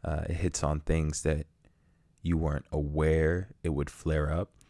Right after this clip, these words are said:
And so because of this difficult relationship with my dad, because I don't believe he had a healthy way of grieving his reality,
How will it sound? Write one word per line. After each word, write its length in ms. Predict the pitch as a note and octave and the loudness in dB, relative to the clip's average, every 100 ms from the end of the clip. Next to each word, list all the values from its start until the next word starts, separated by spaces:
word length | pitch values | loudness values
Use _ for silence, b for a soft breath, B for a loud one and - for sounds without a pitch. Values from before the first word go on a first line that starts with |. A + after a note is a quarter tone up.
| b b b b - | b b b b -4
And 160 | F2 | -2
so 340 | - E2 D#2+ D#2+ | 2 4 4 0
because 460 | - D#2 - A2 G2 | -4 -4 4 4 4
of 120 | D#2+ | 0
this 320 | D#2+ D2 - | 2 0 -2
difficult 460 | - F2+ E2 - C#2+ | 2 2 2 0 2
relationship 500 | D2+ D2 D2+ - C#2 | 4 2 0 -4 -4
with 160 | D2+ C#2+ | -6 -4
my 140 | C#2+ | -4
dad, 520 | D2 D#2 D2+ D#2 D#2 - _ b b b b - | 0 2 2 0 -4 -10 _ b b b b -4
because 580 | D#2+ - E2+ D#2+ D#2 - | -4 2 4 4 0 -2
I 160 | D#2+ F2+ | 4 4
don't 200 | E2 C2+ | 4 2
believe 440 | D2+ D2+ D2+ D2 | 2 2 2 0
he 160 | - D#2 | 0 0
had 200 | D#2+ D2+ | 0 0
a 60 | D#2 | 0
healthy 400 | D#2+ D2 - D2+ | 0 0 0 -2
way 520 | D2+ D2+ D2 D2 - - _ _ _ _ - | 2 2 2 0 -4 -20 _ _ _ _ -4
of 240 | D#2 E2+ | -4 -4
grieving 840 | E2 D#2+ D#2+ D#2+ E2 D#2+ E2 E2+ - | -6 -2 0 0 0 0 -2 -6 -12
his 240 | - D#2+ D2 | -6 -4 -2
reality, 680 | D2 D#2+ D#2+ E2+ F#2+ G#2 | -2 0 0 0 -2 -4